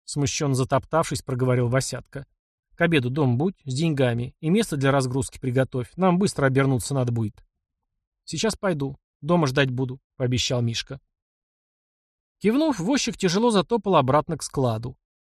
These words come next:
Посмотрев ему вслед, Мишка вдруг сообразил, что забыл уточнить у тетки, есть ли в доме вообще деньги. Ведь если нет, придется бежать обратно на станцию, срочно искать инженера, чтобы выпросить у него нужные полтора рубля.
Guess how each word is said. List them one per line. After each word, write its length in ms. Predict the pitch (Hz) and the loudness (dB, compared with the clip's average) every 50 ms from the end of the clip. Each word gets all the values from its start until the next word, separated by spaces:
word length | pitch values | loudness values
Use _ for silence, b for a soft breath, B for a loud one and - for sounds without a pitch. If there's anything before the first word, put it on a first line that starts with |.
| _ _ _ _ _ _ | _ _ _ _ _ _
Посмотрев 520 | - 143 - 147 147 147 - 160 160 147 - | -8 -6 -2 0 0 0 0 0 -2 0 0
ему 220 | - 147 147 143 | 0 0 0 0
вслед, 380 | - - - 165 185 185 - - | -2 -2 -2 0 0 0 0 -2
Мишка 280 | 147 147 - - - | -2 -2 -2 -4 -4
вдруг 200 | 139 135 143 - | -4 -2 -2 -2
сообразил, 540 | - - 160 139 143 139 139 131 151 202 196 | -2 -2 -2 2 4 4 4 4 2 0 -2
что 160 | - - 147 | -2 -2 -2
забыл 380 | 123 120 131 131 143 160 160 156 | 0 2 2 2 2 0 0 0
уточнить 500 | 135 - 151 131 - - 160 143 - - | 0 -2 -2 -2 -2 -2 -4 -4 -4 -4
у 60 | 143 | -6
тетки, 380 | 127 - 196 202 196 - - 156 | -2 0 0 0 0 -2 -4 -2
есть 240 | 139 156 135 - - | -2 -2 -2 -2 -2
ли 40 | 147 | -2
в 80 | 135 | 0
доме 240 | 139 147 147 143 139 | 2 4 4 4 4
вообще 380 | 123 131 139 127 - - 143 131 | 2 2 2 0 0 -2 -2 -2
деньги. 480 | 139 160 165 120 110 104 107 127 - _ _ _ _ _ _ _ _ _ _ _ - | -2 0 0 0 0 0 -2 -6 -12 _ _ _ _ _ _ _ _ _ _ _ -2
Ведь 160 | 143 160 - | -2 0 0
если 220 | 240 247 - - 240 | 0 0 0 0 -2
нет, 180 | 254 277 233 | -2 -2 -2
придется 400 | - - 196 190 247 220 - 190 | -2 -2 0 0 0 -2 -2 -2
бежать 320 | 165 160 151 165 220 214 - | -2 0 2 0 0 0 0
обратно 400 | 180 160 170 202 208 - 202 190 | 0 2 2 0 0 0 0 0
на 100 | 190 175 | 0 0
станцию, 520 | - - - 147 143 143 135 - - 139 | 0 -2 0 0 0 0 0 -2 -4 -4
срочно 400 | - - 190 220 226 - - 185 | -2 0 0 0 0 0 -2 -2
искать 320 | 165 - - 202 190 - 202 | -2 -2 -4 -6 -4 -2 -2
инженера, 500 | 180 143 147 160 147 131 127 127 127 127 | -2 0 0 0 2 4 4 4 2 0
чтобы 300 | - - 147 135 131 123 | -2 -4 -2 0 0 2
выпросить 520 | 127 196 202 - 190 - - 185 135 - | 2 2 0 0 -4 -4 -6 -6 -6 -2
у 40 | 160 | 0
него 120 | 156 143 | 0 2
нужные 360 | 135 139 139 127 131 147 143 | 4 4 2 2 2 0 0
полтора 400 | - - 139 - - 131 123 117 | -2 -4 -4 -2 0 0 2 2
рубля. 380 | 120 156 185 185 143 113 110 | 2 2 2 2 2 0 -2